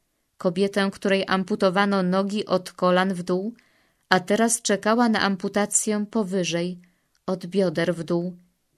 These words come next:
I gdy tak patrzyłam na tę kobietę, rozmyślałam o tym, ile pieniędzy potrzeba na zakup nowych nóg. Za żadne skarby świata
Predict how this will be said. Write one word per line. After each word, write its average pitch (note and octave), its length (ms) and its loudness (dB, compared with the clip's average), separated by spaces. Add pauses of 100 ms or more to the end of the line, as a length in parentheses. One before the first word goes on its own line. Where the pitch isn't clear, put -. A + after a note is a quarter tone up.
(360)
I E3+ 180 -4
gdy F3+ 240 -2
tak F3+ 260 -4
patrzyłam G3+ 640 -2
na F#3 100 2
tę F#3 240 -2
kobietę, F#3 600 -2 (540)
rozmyślałam F#3 800 2
o F#3 120 -2
tym, F#3+ 300 -4 (140)
ile G#3 280 -2
pieniędzy G3 640 -2
potrzeba F#3+ 600 -2
na F#3+ 160 2
zakup F#3 460 -2
nowych F#3+ 400 -2
nóg. F3+ 360 -4 (840)
Za F3+ 300 0
żadne F3 480 0
skarby F3 460 0
świata F3+ 560 -2